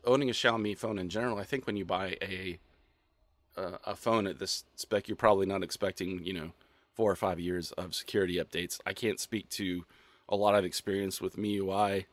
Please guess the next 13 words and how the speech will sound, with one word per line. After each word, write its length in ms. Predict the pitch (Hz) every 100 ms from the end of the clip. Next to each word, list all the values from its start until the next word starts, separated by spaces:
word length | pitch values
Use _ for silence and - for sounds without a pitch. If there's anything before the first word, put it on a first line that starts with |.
| _
Um, 420 | 92 87 90 87 - _ _ -
I, 160 | 95 -
I 100 | -
know 220 | 95 110 110
that 380 | 104 98 - - _ _ _ _ _ _ _ _ _ _ _ _
anytime 420 | 110 135 - 127 120
you 80 | 104
have 200 | 107 95
a 40 |
MediaTek 540 | 92 104 113 - 117 -
processor 480 | 101 104 110 101 95
built 260 | 98 98 110
in, 200 | 110